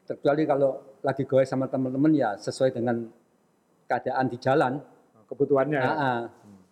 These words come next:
Speaker 1: Eh, kalau malam
Speaker 2: Enggak,
Speaker 1: di
Speaker 2: pagi itu biasanya makan apa, Kohai? Yang, yang paling sederhana apa biasanya?
Speaker 1: Ya, nasi biasa, pas-, sesuai dengan lauk yang di rumah.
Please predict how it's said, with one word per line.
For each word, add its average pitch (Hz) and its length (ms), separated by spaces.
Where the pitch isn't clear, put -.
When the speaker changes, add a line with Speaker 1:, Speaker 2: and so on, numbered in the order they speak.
Speaker 1:
Eh, 113 580
kalau 127 240
malam 151 840
Speaker 2:
Enggak, 156 120
Speaker 1:
di - 100
Speaker 2:
pagi 180 140
itu 202 100
biasanya 185 320
makan 175 200
apa, 147 160
Kohai? 110 220
Yang, 131 240
yang 139 140
paling 139 220
sederhana 135 360
apa 104 160
biasanya? - 340
Speaker 1:
Ya, 120 260
nasi 117 400
biasa, 120 400
pas-, 135 240
sesuai 147 360
dengan 131 300
lauk 135 260
yang 143 180
di 120 100
rumah. 135 340